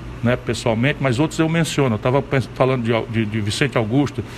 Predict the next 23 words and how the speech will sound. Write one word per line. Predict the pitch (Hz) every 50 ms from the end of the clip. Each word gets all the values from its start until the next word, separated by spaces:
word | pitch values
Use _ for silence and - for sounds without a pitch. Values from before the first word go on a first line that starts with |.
| - - - -
falando | 127 123 139 139 127 117 120
do, | 117 - - 123 127
do | 113
professor | 104 - 127 120 - 120 - - 117
Roberto | 120 117 120 120 117 -
Cláudio, | - - 123 120 117 117
que | - 107
foi, | - - 131 120 113 101 104 - - -
pai | 131 135 135
do | 117
Roberto | 113 117 117 113 113 110 -
Cláudio, | - 120 117 110 -
que | - 104
foi | - - 131 127 117 101 - - - - - - -
reitor | 120 123 113 - 131 127
da | 117 120
Universidade | 117 110 117 117 107 - 127 120 113 110
Federal, | - 117 104 104 101 107 127 139 151 - - - - - - - - - - - -
falando | - - 220 233 233 220 226
das | 214 180 -
tradições | - - 170 160 135 - - 170 160 147
dessa | 139 127 - 143 127
terra. | - - 110 95 85 98